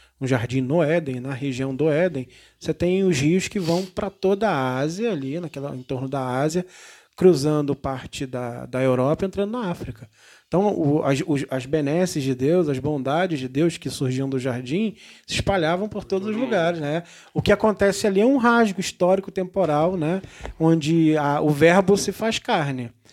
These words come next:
E ele se faz carne naquele lugar ali. É, segundo a tradição dos textos bíblicos em Belém, em que ele nasce, pra poder comprovar a sua conexão com Davi,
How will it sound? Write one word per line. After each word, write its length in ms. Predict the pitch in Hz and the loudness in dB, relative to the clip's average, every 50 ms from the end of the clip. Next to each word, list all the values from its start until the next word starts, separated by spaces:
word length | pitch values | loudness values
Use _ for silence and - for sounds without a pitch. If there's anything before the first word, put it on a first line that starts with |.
| - - _ - - | -20 -20 _ -12 -4
E 80 | 139 139 | 0 0
ele 100 | 143 147 | 2 2
se 140 | 151 - 165 | 0 -2 -2
faz 240 | - 175 175 165 - | 2 2 2 2 2
carne 260 | - 175 170 175 185 | 0 2 2 2 2
naquele 340 | 196 196 185 - - 196 202 | 0 0 0 0 0 0 2
lugar 300 | 208 208 196 196 214 247 | 0 2 2 2 2 4
ali. 280 | 233 185 165 170 170 - - - - _ _ _ - | 4 4 2 2 0 -6 -18 -20 -20 _ _ _ -6
É, 300 | 135 135 135 139 139 131 | -4 -2 0 0 0 0
segundo 460 | 131 - - 175 147 156 170 165 160 | -2 -2 -4 -2 0 2 2 6 4
a 40 | 160 | 4
tradição 480 | 156 - 151 151 - - - 160 151 147 | 4 4 -2 -2 -2 -2 0 0 0 2
dos 160 | 143 143 - | 2 0 0
textos 440 | - - 147 139 - - 156 139 123 | 0 0 0 0 0 -2 -2 -2 0
bíblicos 640 | 131 131 135 135 127 131 131 131 - 139 131 120 139 | 0 0 0 0 0 0 -4 -2 -2 -2 -2 0 -2
em 40 | |
Belém, 600 | 135 135 143 143 131 131 143 175 220 247 233 208 | -2 0 0 0 0 0 0 0 0 0 0 -2
em 40 | 151 | -4
que 120 | 131 - 139 | -4 -4 -6
ele 100 | 123 131 | -4 -4
nasce, 580 | 131 127 139 160 175 196 190 - - 233 226 - - - - - _ _ | -2 0 0 2 2 0 0 -2 -4 -6 -6 -6 -10 -18 -20 -20 _ _
pra 120 | - 147 139 | -8 -8 -6
poder 300 | - - 147 131 139 135 | -2 -2 -2 0 0 -2
comprovar 720 | - 151 135 - - 139 131 117 131 139 139 139 143 - - | -2 -4 -4 -2 0 0 0 0 0 0 0 0 -2 -4 -6
a 80 | 131 | -8
sua 320 | 127 - - - 143 135 123 | -6 -6 -6 -4 -4 -4 -4
conexão 640 | - - 151 147 143 135 - - - 143 139 131 | -4 -6 -4 -4 -4 -4 -6 -8 -6 -4 -4 -6
com 160 | - - 143 | -6 -8 -2
Davi, 460 | 139 151 151 135 139 170 220 254 262 | 2 2 2 4 4 4 4 4 4